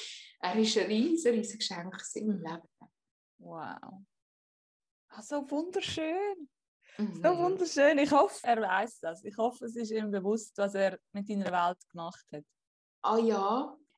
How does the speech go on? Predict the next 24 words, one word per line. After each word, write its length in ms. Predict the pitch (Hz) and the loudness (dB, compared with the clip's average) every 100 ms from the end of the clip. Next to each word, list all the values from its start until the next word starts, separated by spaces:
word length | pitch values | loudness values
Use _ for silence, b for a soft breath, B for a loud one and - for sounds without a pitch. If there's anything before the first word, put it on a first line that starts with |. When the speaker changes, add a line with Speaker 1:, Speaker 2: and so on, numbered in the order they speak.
| - | -2
Speaker 1:
Ähm, 240 | 220 226 | 2 4
er 380 | 220 226 220 220 | 4 2 2 2
ist 360 | 254 269 - - | 2 2 0 2
mir, 420 | 226 220 240 233 - | 4 6 6 4 -6
auf 180 | - - | -10 -10
Deutsch 220 | - 214 | -8 -6
gesagt, 360 | - 202 196 190 | -4 -4 -4 -4
begegnet 720 | 208 202 214 214 294 330 - - | -6 -2 -2 -2 -6 -6 -10 -8
in 200 | 202 202 | -2 0
einer 160 | 196 190 | 0 0
Mediensitzung, 960 | 185 214 240 240 233 - 240 240 226 220 | 0 -2 0 2 0 -2 -8 -6 -8 -4
wo 80 | 214 | -2
ich 140 | 214 | -2
gsi 260 | - 220 226 | -4 -6 -2
bin, 300 | 233 254 311 _ _ _ _ _ | 0 0 -4 _ _ _ _ _
im 140 | 220 202 | -14 -10
zwanzig 520 | - 202 190 208 196 | -4 -4 -4 -8 -6
neunzehn. 500 | 190 190 190 190 180 - _ B B B B | -6 -6 -6 -6 -8 -14 _ B B B B
Einen 280 | - - 190 | -12 -8 -6
Monat 320 | 185 196 202 | -4 -2 -4
nach 160 | 196 190 | -8 -10
seinem 260 | - 180 | -10 -10
Tod, 360 | 180 165 165 - _ | -8 -8 -8 -16 _
mhm, 500 | 175 160 160 160 - | -12 -10 -12 -14 -20